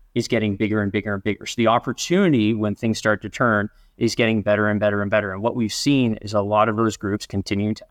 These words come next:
<clears throat> excuse me, continue to add at these levels. That's what they want to see. Our job is to continue to deliver and add fundamental value, make sure the message of what we're doing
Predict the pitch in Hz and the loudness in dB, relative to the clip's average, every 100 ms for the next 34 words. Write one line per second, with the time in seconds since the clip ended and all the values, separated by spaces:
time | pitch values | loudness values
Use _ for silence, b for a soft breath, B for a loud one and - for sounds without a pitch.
0 | _ _ _ - 226 151 - 107 98 - | _ _ _ -2 0 0 0 0 -2 -4
1 | 110 - 120 117 - 107 107 107 104 101 | -2 2 2 2 0 0 0 0 -2 0
2 | 110 104 95 - _ _ - - - 110 | 2 2 -2 -12 _ _ -20 -14 0 2
3 | 135 - 131 131 - 113 107 107 110 - | 2 0 0 0 2 2 4 2 0 -4
4 | 104 - 101 - 113 120 113 113 117 127 | -6 -2 -2 2 2 2 2 4 2 0
5 | 110 110 104 - 110 104 - - 113 104 | -2 -2 -2 -2 -2 -2 -10 -4 -2 -2
6 | - 123 135 131 113 110 113 110 113 107 | 0 2 2 2 0 2 2 2 2 2
7 | 101 101 - 104 104 110 107 104 95 95 | 0 -4 -2 -2 0 -2 -2 0 0 0
8 | 117 - _ - 110 - 127 113 113 - | -2 -6 _ -4 -2 0 0 2 2 0
9 | 113 107 110 113 107 107 110 127 | -2 0 0 0 0 0 2 -2